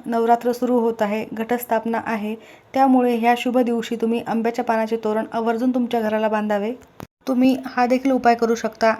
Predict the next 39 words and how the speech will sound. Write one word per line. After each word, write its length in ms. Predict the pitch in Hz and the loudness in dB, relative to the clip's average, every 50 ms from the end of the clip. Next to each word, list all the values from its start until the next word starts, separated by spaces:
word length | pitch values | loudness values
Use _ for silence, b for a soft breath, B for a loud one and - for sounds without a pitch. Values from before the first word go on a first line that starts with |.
| - - | -4 -8
एका 240 | 233 247 - 269 | -8 0 2 4
वाटीमध्ये 400 | 254 240 226 233 240 226 226 226 226 | 4 4 4 4 0 0 0 0 0
थोडीशी 240 | 226 220 220 226 240 | 0 -2 -2 -2 0
चणा 220 | - 240 226 233 | 0 2 2 2
डाळ 140 | 220 226 233 | 4 4 4
आणि 220 | 233 - 226 233 226 | 4 4 2 -2 0
गूळ 220 | 214 240 240 240 | 2 2 0 0
ठेवायचे 480 | 233 233 226 214 220 220 220 220 - 214 | 0 0 2 4 4 4 4 2 0 0
आहे, 200 | 208 208 226 233 - - | 0 0 -2 -6 -10 -8
उंबरठ्याच्या 560 | 240 226 220 220 240 233 226 233 226 233 220 | -4 -4 0 0 0 0 0 -2 0 0 2
बाहेर 220 | 214 214 220 226 240 | 2 4 2 2 0
ठेवायचे 420 | 233 233 226 220 214 208 - 214 | -2 -2 -2 -2 -2 -2 -2 -2
आहे 200 | 208 202 214 262 269 B B B B B B B - | -2 -2 -4 -6 -8 B B B B B B B -8
आणि 180 | 233 233 240 240 240 | -4 -2 -2 -2 2
तो 140 | 254 254 254 247 | 2 2 2 2
काही 280 | 262 - 240 240 254 | 0 -2 0 2 2
वेळाने 400 | 254 240 226 220 220 226 247 277 277 - - | 2 2 2 2 0 0 0 -2 -4 -4 -6
उचलून 460 | 240 233 233 - 226 220 220 240 262 294 285 226 | -6 -6 -6 -4 -2 -2 -2 -2 -2 -4 -6 0
गाईला 260 | 220 220 220 226 262 262 262 | 2 4 4 4 2 2 4
खाऊ 140 | 254 233 226 | 4 4 4
घालायचा 400 | 214 214 208 202 202 202 - 202 | 4 2 2 0 0 -2 -4 -4
आहे. 180 | 190 196 - - - _ _ _ _ _ _ _ _ - | -2 -4 -6 -10 -12 _ _ _ _ _ _ _ _ -6
आणि 140 | 233 247 262 262 262 | -2 -2 -2 0 -2
तुम्ही 180 | 240 220 247 | -2 -2 0
उंबरठ्यावर 760 | 233 233 226 226 220 254 269 269 262 233 226 220 226 226 - - | 0 0 0 0 2 2 0 0 0 0 0 0 0 -2 -2 -4
जी 220 | 214 240 254 254 | -2 0 0 0
सुपारी 400 | 254 254 233 240 226 226 226 226 | 0 0 0 2 2 2 2 0
ठेवलेली 400 | 226 226 233 226 226 226 233 233 | 0 2 2 2 2 2 0 0
आहे, 360 | - 214 240 226 220 220 220 220 B B B B B B - - | 0 0 -2 0 0 -2 -2 -4 B B B B B B -4 -2
तर 120 | 247 240 | -2 -2
ती 220 | 240 - 254 254 226 | -2 -2 -4 -4 -4
सुपारी 380 | - - 247 240 - 240 233 233 | -4 -6 -6 -2 0 4 4 4
दुसऱ्या 320 | 220 226 220 - - 262 | 2 2 -4 0 0 0
दिवशी 460 | 226 233 226 226 220 - - 226 233 240 B B B B B B B - - | 0 2 0 -2 -4 -4 -4 -4 -4 -4 B B B B B B B -14 -8
एका 260 | - - 226 - 247 233 | -4 -4 -2 0 2 4
लाल 180 | 233 240 247 | 4 4 2
कपड्यामध्ये 540 | 247 - 247 226 233 233 226 226 226 226 226 | 4 0 0 2 2 0 0 0 0 0 0
बांधून 400 | 220 226 220 214 208 226 233 247 | 0 0 0 0 -2 -2 -2 -4
त्यामध्ये 300 | - - 240 226 233 233 | -2 -2 0 0 0 0